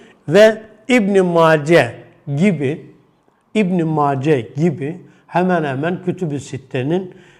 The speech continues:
e, ve Kütüb-ü Tis'anın içindeki altı şahıs, beş altı şahıs bu hadisi kriterlerine uygun görmüş. Yani rivayetinde herhangi bir sıkıntı yok. Ravilerin yalanla isnat edilmemiş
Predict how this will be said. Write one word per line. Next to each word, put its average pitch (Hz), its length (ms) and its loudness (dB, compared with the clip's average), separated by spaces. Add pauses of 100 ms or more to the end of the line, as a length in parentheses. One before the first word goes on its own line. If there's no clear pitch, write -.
(140)
e, 139 200 0
ve 156 260 2
Kütüb-ü 156 380 -4
Tis'anın 160 540 -2
içindeki 131 540 -6
altı 170 340 2
şahıs, 143 400 -8
beş 143 200 -6
altı 139 280 -8
şahıs 180 440 -6 (400)
bu 175 200 2
hadisi 151 640 -2
kriterlerine 165 1000 -2
uygun 180 580 -2
görmüş. 143 600 -4 (380)
Yani 160 420 2
rivayetinde 151 920 -2 (260)
herhangi 156 640 -4
bir 143 220 -8 (200)
sıkıntı - 600 -6
yok. 151 540 -2 (240)
Ravilerin 156 840 2
yalanla 151 680 0
isnat 147 480 -6
edilmemiş 135 680 -6